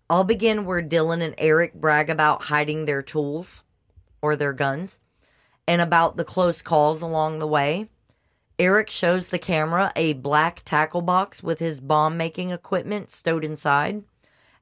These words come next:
and they boast about concocting their plan under the noses of unsuspecting parents and friends. Dylan recalls a time when his parents walked into his bedroom while he was trying on his trench coat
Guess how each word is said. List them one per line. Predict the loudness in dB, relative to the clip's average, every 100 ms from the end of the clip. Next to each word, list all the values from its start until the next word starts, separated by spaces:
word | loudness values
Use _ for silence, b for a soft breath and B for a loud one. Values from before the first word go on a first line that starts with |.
| -2
and | 2
they | 2 0
boast | 2 4 4 2 -2
about | 2 2 2
concocting | -6 -2 4 2 2 -4
their | 0 0
plan | -2 -4 -2 0 0
under | 0 -2 -2
the | -4 -4
noses | -2 0 0 -2 -4
of | -4 -4 -4
unsuspecting | -4 -4 -8 -10 -4 -4 -4 -8 -8
parents | -10 -8 -8 -8
and | -12 -12
friends. | -8 -8 -8 -12 -20 _ _ _ _
Dylan | 0 2 2 0
recalls | -2 -2 -2 -4
a |
time | -4 0 0 0
when | -4
his | -6 -8
parents | -6 -4 -4 -6
walked | 0 2 2 0
into | -4 -2
his | -4 -4
bedroom | 0 0 0 -4 -6 -10 b b b
while | 0 2
he | 0
was | -4 -4
trying | -6 -2 0 0 2
on | 0
his | 0 -6
trench | -6 -2 -2 -4
coat | -2 -2 -2